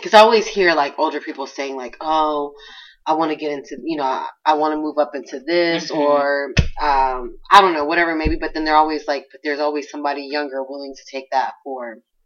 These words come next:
Speaker 2: Because usually that younger person already has more advanced training than the older person because they
Speaker 1: Mm-hmm.
Speaker 2: started in the industry, you know, later.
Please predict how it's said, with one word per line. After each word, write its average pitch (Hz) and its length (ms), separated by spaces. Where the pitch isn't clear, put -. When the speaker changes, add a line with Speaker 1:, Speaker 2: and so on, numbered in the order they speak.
Speaker 2:
Because 220 460
usually 226 640
that 180 420
younger 208 400
person 220 480
already 165 480
has 175 500
more 143 280
advanced 139 520
training 131 520
than 135 160
the 127 80
older 135 400
person 135 360
because 143 380
they 143 120
Speaker 1:
Mm-hmm. 139 80
Speaker 2:
started 139 320
in 135 180
the 131 120
industry, 139 840
you 147 120
know, 127 200
later. 139 540